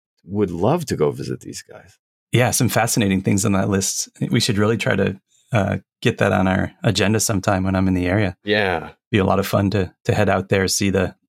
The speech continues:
Speaker 2: micro distillery and, and, and try some of these things.
Speaker 1: Yeah, I'm down.
Speaker 2: Yeah.
Speaker 1: Definitely down. You're driving.
Speaker 2: <laughs> Uh, fair. I can do that. Um, so our last stop makes Mitosaya Botanical Distillery, this micro distillery, look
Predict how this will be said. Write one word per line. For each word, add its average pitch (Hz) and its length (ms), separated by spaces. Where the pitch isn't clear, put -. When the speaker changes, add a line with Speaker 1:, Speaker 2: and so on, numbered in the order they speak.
Speaker 2:
micro 101 260
distillery 95 640
and, 92 180
and, 95 340
and 98 100
try 101 160
some 107 180
of 95 60
these 92 160
things. 98 320
Speaker 1:
Yeah, 92 140
I'm 104 200
down. 92 320
Speaker 2:
Yeah. 131 180
Speaker 1:
Definitely 87 300
down. 80 320
You're 104 160
driving. 85 380
Speaker 2:
<laughs> 139 40
Uh, 143 300
fair. 101 460
I 113 40
can 107 140
do 101 100
that. 98 200
Um, 107 380
so - 140
our 123 100
last 131 240
stop 147 260
makes - 460
Mitosaya 113 680
Botanical 110 460
Distillery, 104 440
this 98 160
micro 110 280
distillery, 104 480
look 98 160